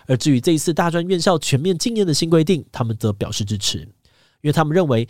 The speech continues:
校方在吸烟区的规划跟管理上面可能很难做到完全杜绝二手烟。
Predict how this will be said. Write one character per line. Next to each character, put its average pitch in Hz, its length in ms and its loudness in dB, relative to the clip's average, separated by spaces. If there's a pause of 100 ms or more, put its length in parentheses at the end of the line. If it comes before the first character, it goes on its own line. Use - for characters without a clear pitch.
(120)
校 - 180 0
方 247 160 -2
在 240 140 -2
吸 220 240 -4
烟 214 160 2
区 - 180 -4
的 190 120 2
规 175 240 4
划 170 240 4
跟 160 160 -4
管 147 120 2
理 127 80 -2
上 131 140 -2
面 131 220 -4
可 - 100 -6
能 113 100 -2
很 107 140 -2
难 95 140 -6
做 135 160 2
到 127 100 6
完 98 180 2
全 104 220 -4
杜 175 160 2
绝 104 180 0
二 120 120 0
手 92 180 -2
烟。 95 380 -4